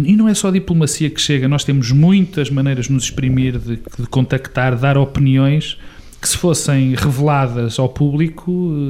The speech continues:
eh, seriam muito assustadoras. O terceiro ponto que eu quero dizer é o seguinte:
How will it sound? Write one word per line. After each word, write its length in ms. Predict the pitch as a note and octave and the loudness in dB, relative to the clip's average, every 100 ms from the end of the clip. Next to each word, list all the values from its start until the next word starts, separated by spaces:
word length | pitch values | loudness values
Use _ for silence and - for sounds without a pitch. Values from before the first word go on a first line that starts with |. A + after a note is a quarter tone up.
| C3+ C3+ | -4 -6
eh, 160 | C#3 D#3 | -6 -10
seriam 360 | - F3 F#3 F#3+ | -8 -2 2 4
muito 320 | F#3 F#3 F3 | 6 4 2
assustadoras. 640 | E3+ - B2+ A2 - - - - - - - - | -4 -4 -4 -6 -10 -18 -20 -20 -20 -18 -20 -12
O 40 | |
terceiro 300 | - - F#3+ | -4 0 2
ponto 440 | G3 G3 G3+ F#3+ - | 2 2 2 0 -4
que 120 | E3+ | -4
eu 80 | D#3+ | -2
quero 320 | E3 D#3 D3+ | 0 0 0
dizer 480 | C#3+ D3 C#3+ D#3+ D#3 | 0 0 2 2 2
é 40 | |
o 60 | C#3+ | 0
seguinte: 460 | - - C3+ B2+ | -2 -2 -2 -2